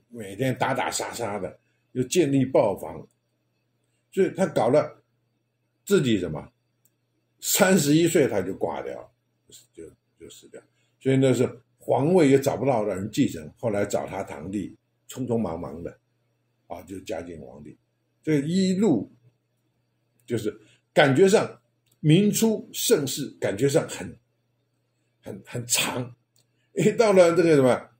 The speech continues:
一到了黑暗期一过之后，感觉到明朝的历史一下就被压，就，就打到一个什么，一个黑暗的一个角落啊，黑暗的角落。好，我们的主要是图，一边是，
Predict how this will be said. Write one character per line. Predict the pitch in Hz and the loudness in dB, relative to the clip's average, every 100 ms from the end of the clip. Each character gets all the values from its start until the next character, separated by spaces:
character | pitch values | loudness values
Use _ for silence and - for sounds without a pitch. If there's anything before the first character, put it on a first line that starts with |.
| _ _ _ - | _ _ _ -4
一 | 202 | 2
到 | 220 175 | 4 4
了 | 139 | 4
黑 | 202 | 6
暗 | 202 156 | 6 4
期 | 131 | 2
一 | 156 | 0
过 | 156 160 107 | 4 4 6
之 | |
后， | 113 - - _ | 2 0 -6 _
感 | - 120 | 0 2
觉 | 117 147 | 4 4
到 | 147 - - _ _ _ _ _ _ _ _ _ _ _ - | 4 0 -12 _ _ _ _ _ _ _ _ _ _ _ 0
明 | 147 170 | 4 6
朝 | 147 135 | 6 6
的 | 147 | 4
历 | 147 | 4
史 | 127 - | 2 -4
一 | 123 | -2
下 | 147 143 101 | 4 4 2
就 | 117 | -2
被 | 107 104 | -2 -2
压， | 104 107 - | -2 -4 -10
就， | 127 113 | -6 -2
就 | 120 95 | -2 -4
打 | - - | -8 -6
到 | 107 113 | -2 -2
一 | 110 | -2
个 | 98 85 | -4 -6
什 | 76 | -10
么， | 71 _ _ _ - | -16 _ _ _ -12
一 | 127 | -8
个 | 120 | -6
黑 | - 120 | 0 0
暗 | 104 76 | 0 -2
的 | |
一 | 78 | -12
个 | 78 | -14
角 | - - 73 | -14 -14 -12
落 | 85 76 _ _ _ | -14 -16 _ _ _
啊， | 82 73 _ | -20 -20 _
黑 | 90 | -20
暗 | 82 76 | -18 -18
的 | 73 | -20
角 | 71 64 | -20 -20
落。 | 65 _ _ _ _ _ - | -20 _ _ _ _ _ 2
好， | 156 | 4
我 | 156 147 | 6 4
们 | 185 | 6
的 | 214 151 | 4 2
主 | 120 143 | 4 6
要 | 165 135 | 6 4
是 | 120 - _ | 0 -2 _
图， | 104 113 - _ _ _ _ _ _ _ _ _ _ _ - | -12 -12 -12 _ _ _ _ _ _ _ _ _ _ _ 0
一 | 175 | 4
边 | 185 190 | 6 6
是， | 170 | 6